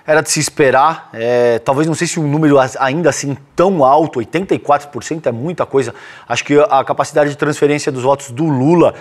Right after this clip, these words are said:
tá na casa de sessenta e três, né, William? Sessenta, sessenta e dois, sessenta e três por cento, não lembro exatamente de cabeça, é menor do que a taxa de transferência, por exemplo, do Marçal pro Nunes. Ainda tem jogo,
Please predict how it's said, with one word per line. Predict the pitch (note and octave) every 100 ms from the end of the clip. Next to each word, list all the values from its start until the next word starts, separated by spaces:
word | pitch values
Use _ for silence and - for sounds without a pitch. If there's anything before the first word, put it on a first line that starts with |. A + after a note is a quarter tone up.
| - -
tá | -
na | C#3+
casa | C#3 D3 D3
de | B2+
sessenta | - C3+ - D#3 D3+
e | B2
três, | - B2 D3+ D3 A#2
né, | C3
William? | C3 A#2+ A2+
Sessenta, | G#2 B2+ C#3 B2+ A#2
sessenta | - B2+ C3+
e | A2+
dois, | B2+ C3
sessenta | A#2+ C3 B2
e |
três | A#2 A#2+
por | - A2+
cento, | B2 A#2 - - - - -
não | A#2+
lembro | B2 A#2
exatamente | A#2 A#2 A#2 A#2 A2+
de | A#2
cabeça, | B2 G#2 A#2 A#2+ B2
é | A#2+
menor | D3 E3 B2 C#3 C3 - - -
do | G#2+
que | A#2+
a |
taxa | - A#2 A#2 B2
de | G#2+ A2
transferência, | A#2+ A#2 - A2+ A#2 A#2
por | -
exemplo, | A2 A#2 A2+ A2+
do | A#2+
Marçal | B2+ A#2 - A#2 B2 C3+ - - - -
pro | E3+ F3+
Nunes. | C#3 C3+ D3+ D3+ - - -
Ainda | - F#3 G3 G3+
tem | F#3 F#3+ G#3
jogo, | C#3+ D3 D3 D#3